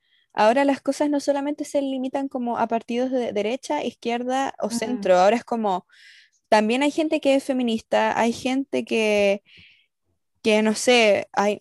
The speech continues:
Speaker 1: perdón, se me, se me va totalmente los conceptos, pero por ejemplo hay gente que defiende mucho el medio ambiente, hay gente que,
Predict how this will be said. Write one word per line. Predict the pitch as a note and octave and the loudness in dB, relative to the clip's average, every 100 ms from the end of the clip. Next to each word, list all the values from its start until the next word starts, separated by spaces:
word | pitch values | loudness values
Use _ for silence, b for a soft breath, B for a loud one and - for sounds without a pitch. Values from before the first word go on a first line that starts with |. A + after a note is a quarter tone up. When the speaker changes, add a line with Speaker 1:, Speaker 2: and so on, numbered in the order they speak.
| F#3+ - | -10 0
Speaker 1:
perdón, | F#3+ G3 G#3+ A3+ A3+ A3 G#3+ G3 | 0 2 -2 -2 -4 -6 -10 -14
se | - G#3 | -10 -6
me, | G3+ F3+ | -6 -8
se | - | -12
me | F#3 | -12
va | F#3 G3+ | -12 -10
totalmente | G#3+ A3 A#3+ B3 C#4 - | -10 -8 -8 -8 -8 -4
los | C4+ C4+ | -6 -6
conceptos, | C4+ C4 C#4 - G3+ | -12 -8 -8 -8 -8
pero | F#3 F#3 | -4 -4
por | |
ejemplo | F#3+ G#3+ A3+ | -4 -10 -10
hay | G#3+ | -8
gente | A#3 A3+ | -6 -4
que | A3 | -4
defiende | G#3 G3+ A3 G#3 | -4 -4 -4 -2
mucho | G3+ A#3 | -4 -4
el | G#3+ | -2
medio | F#3+ E3+ | 0 -2
ambiente, | E3 F#3+ A#3+ G#3+ - G3 G#3+ B B B B B _ | -2 -2 -4 -6 -4 -4 -4 B B B B B _
hay | F#3+ | -4
gente | G#3+ G3+ G3+ | -4 -2 -2
que, | F#3+ F#3 F3 E3+ | 2 2 2 0